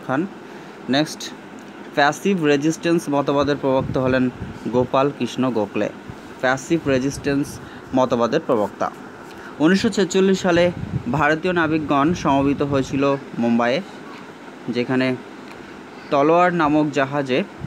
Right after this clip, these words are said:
নৌ বিদ্রোহ ঘোষণা হয়েছিল। আইন অমান্য আন্দোলনের স-, আহ, সময়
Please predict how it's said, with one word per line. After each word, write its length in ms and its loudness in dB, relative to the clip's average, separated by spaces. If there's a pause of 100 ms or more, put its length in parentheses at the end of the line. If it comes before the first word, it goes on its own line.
(600)
নৌ 200 4
বিদ্রোহ 440 2
ঘোষণা 320 0
হয়েছিল। 400 -2 (2500)
আইন 240 4
অমান্য 260 4
আন্দোলনের 640 4
স-, 640 -6
আহ, 160 4
সময় 420 2